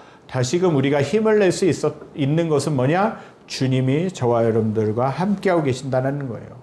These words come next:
나의 어려움을, 나의 위기를 주님은 모른 채 하시는 분이 아니라, 그 위기 가운데서, 고난 가운데서, 어려움 가운데서 주님이 저와 여러분들과 함께 하실 줄 믿습니다.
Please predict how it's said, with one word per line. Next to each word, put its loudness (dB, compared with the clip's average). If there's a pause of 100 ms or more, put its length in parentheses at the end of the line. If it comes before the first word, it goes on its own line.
(340)
나의 2
어려움을, 2
나의 2
위기를 2
주님은 -2
모른 0
채 -4
하시는 0
분이 0
아니라, 0 (1080)
그 4
위기 2
가운데서, 2
고난 2
가운데서, 2
어려움 2
가운데서 -2 (460)
주님이 2 (100)
저와 0
여러분들과 0
함께 -2
하실 0
줄 0
믿습니다. 0